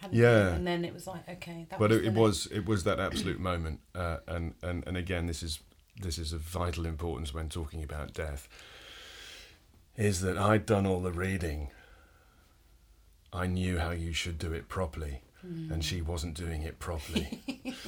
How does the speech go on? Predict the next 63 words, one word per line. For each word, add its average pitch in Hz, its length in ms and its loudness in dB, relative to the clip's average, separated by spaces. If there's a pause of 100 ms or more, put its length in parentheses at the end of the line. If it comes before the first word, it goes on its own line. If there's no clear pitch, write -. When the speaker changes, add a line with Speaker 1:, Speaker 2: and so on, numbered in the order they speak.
(520)
Speaker 2:
And 101 140 2
I 98 80 4
was 92 200 0
frustrated 90 580 -2
with 85 160 -4
her 90 180 -2
not 82 200 -4
doing 82 240 -2
it 87 140 -6
properly 82 340 -4
Speaker 1:
What's 90 200 -2
doing 240 160 -2
Speaker 2:
because, 214 160 -4
Speaker 1:
it - 40 -20
properly, 202 360 -10
though? 139 160 -8
Speaker 2:
well, 113 260 4
you 80 200 -4
Speaker 1:
What, 67 60 -8
Speaker 2:
know, 67 200 -8
Speaker 1:
you - 80 -4
know? 82 80 -6
Speaker 2:
this 117 180 0
is 80 120 -6
the - 80 -12
problem. 71 480 -8 (120)
Speaker 1:
Yeah. 180 240 -2
Speaker 2:
Uh, 80 220 0
there 82 220 -2
is 76 120 -4
no 73 140 -6
proper. 73 380 -8 (100)
But - 220 -2 (180)
I'd 85 240 -4
read 85 220 -2
the 85 120 -4
Atul 78 300 -6
Gawande, 76 680 -8
and 80 140 -4
I'd 78 160 -4
Speaker 1:
Mm. 78 60 -10
Speaker 2:
talked 80 240 -6
to 80 100 -6
a 80 80 -4
lot 78 80 -4
of 76 120 -8
people, 76 460 -8
and 78 160 -8
I'd 73 240 -8 (600)
had 78 160 -6
a 80 40 -2
lot 82 180 -2
of 76 80 -6
discussions 78 580 -6
with 78 80 -6
the 73 80 -6
palliative 82 560 -6
team 80 400 -4
and 80 100 -2
Speaker 1:
Yeah. 80 220 -2
Speaker 2:
with 78 160 -6
the 78 100 -6
hospice, 80 760 -6